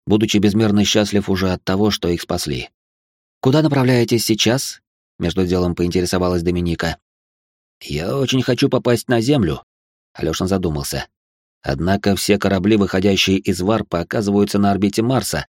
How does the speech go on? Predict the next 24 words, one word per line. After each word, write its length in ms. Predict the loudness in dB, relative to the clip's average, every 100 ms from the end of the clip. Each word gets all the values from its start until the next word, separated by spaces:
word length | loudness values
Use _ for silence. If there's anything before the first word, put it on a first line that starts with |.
| _ _ -4
из-за 260 | -2 0
защитной 440 | 0 0 2 2 0
системы 400 | 0 2 0 2
квантовых 440 | 0 0 0 -2
помех. 420 | -2 -2 -2 -6 -12 _ _ _ _
Если 240 | -4 0 0
хотите, 420 | 0 0 0 0
можете 360 | 2 2 0 0
сойти 260 | 0 2
на 140 | 2 2
Марсе 440 | 0 -2 -4 -8 _ _ -2
или 160 | 0
же 140 | 2 4
лететь 340 | 4 2 2
вместе 360 | 2 2 0 -2
с 60 |
нами 220 | 0 2
на 140 | 2 2
Землю". 440 | 0 0 0 -2 -8 _ _ _ _ _ _ 0
Марс 280 | 2 2
нас 200 | 0 0
более 320 | 2 2 4 2
чем 180 | 2
устраивает. 720 | 2 2 2 2 2 0 -4